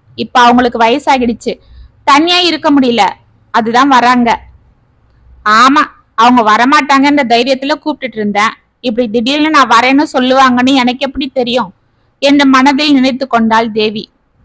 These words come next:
"சரி, நான் கிளம்புறேன். ஆ, ஒன்னு இப்பவே சொல்லிட்டேன். எங்க அம்மா அப்பா வந்ததும் அவங்க மனசு கஷ்டப்படுற மாதிரி ஏதாவது செஞ்ச,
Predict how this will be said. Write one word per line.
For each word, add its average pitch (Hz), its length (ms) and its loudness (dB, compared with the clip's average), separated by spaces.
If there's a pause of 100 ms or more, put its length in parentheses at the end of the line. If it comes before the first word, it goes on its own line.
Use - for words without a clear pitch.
(340)
"சரி, 247 380 0 (440)
நான் 240 200 -2
கிளம்புறேன். 254 520 2 (460)
ஆ, 233 120 2 (500)
ஒன்னு 262 260 2
இப்பவே 311 340 0 (100)
சொல்லிட்டேன். 302 520 -2 (500)
எங்க 240 260 0
அம்மா 254 260 4
அப்பா 330 220 2
வந்ததும் 262 880 2
அவங்க 269 260 2
மனசு 269 380 0
கஷ்டப்படுற 277 640 -2
மாதிரி 262 320 -2
ஏதாவது 269 400 0
செஞ்ச, 294 560 0